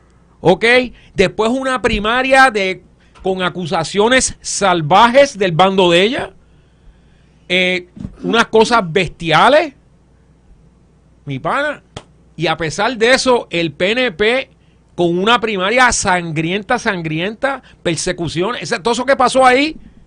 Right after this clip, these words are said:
y el P N P gana la gobernación y pierde el Senado, literalmente como por doscientos votos, porque Arecibo, el, el distrito de Arecibo se perdió por literalmente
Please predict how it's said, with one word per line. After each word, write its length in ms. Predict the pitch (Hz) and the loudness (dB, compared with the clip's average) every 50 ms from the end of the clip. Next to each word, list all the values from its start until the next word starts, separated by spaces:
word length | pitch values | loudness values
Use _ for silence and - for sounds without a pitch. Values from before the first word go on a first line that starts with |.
| _ _ _ _ _ _ _ _ _ _ _ _ _ _ _ _ _ | _ _ _ _ _ _ _ _ _ _ _ _ _ _ _ _ _
y 120 | 185 185 190 | -2 0 0
el 120 | 180 - | 0 2
P 140 | - 196 208 | 0 0 0
N 180 | 240 262 254 | 0 0 0
P 280 | 196 - 240 254 254 240 | 0 2 2 2 2 0
gana 340 | 190 160 185 190 214 233 254 | -2 0 0 2 2 2 4
la 120 | 254 254 254 | 4 6 6
gobernación 760 | 247 240 240 233 226 220 214 196 - 240 254 262 254 - - _ | 6 6 4 4 2 0 -2 -2 -2 -2 -2 -4 -4 -8 -12 _
y 160 | 208 202 196 | -6 -6 -6
pierde 480 | 147 - 185 202 208 240 262 262 285 285 | -6 -6 -2 0 2 2 2 4 4 2
el 80 | 285 | 2
Senado, 720 | - - 240 214 202 202 220 247 233 214 180 165 151 147 - _ _ _ _ | 2 0 0 0 2 4 4 4 4 4 2 0 -2 -6 -10 _ _ _ _
literalmente 760 | 175 185 190 151 185 175 185 208 220 233 254 247 262 262 247 | -4 -2 0 2 2 4 4 4 4 4 2 4 4 2 2
como 240 | - 214 208 190 151 | 2 0 -2 -2 -2
por 160 | 190 185 175 | -2 -2 0
doscientos 500 | 180 170 151 196 214 214 196 240 214 175 | 0 0 0 0 -2 0 0 0 2 4
votos, 260 | 196 247 254 - 196 | 6 6 6 4 2
porque 300 | 165 156 151 165 156 - | -2 -4 -4 -6 -4 -2
Arecibo, 560 | 151 147 147 147 139 - 220 254 269 262 240 | -2 -2 -2 -2 -4 -2 0 4 4 4 4
el, 100 | 208 190 | 4 2
el 160 | 170 151 160 151 | -2 -2 -4 -4
distrito 380 | 170 147 151 143 175 180 - | -6 -6 -6 -6 -8 -6 -2
de 60 | 262 | 0
Arecibo 240 | 254 220 160 233 269 | 0 0 0 0 0
se 100 | 247 254 | 0 0
perdió 240 | 214 170 160 185 208 | 0 0 0 2 2
por 140 | 269 254 220 | 2 2 0
literalmente 500 | 175 156 151 151 151 214 208 277 - | 0 -2 -2 -2 -4 -2 -4 -4 -6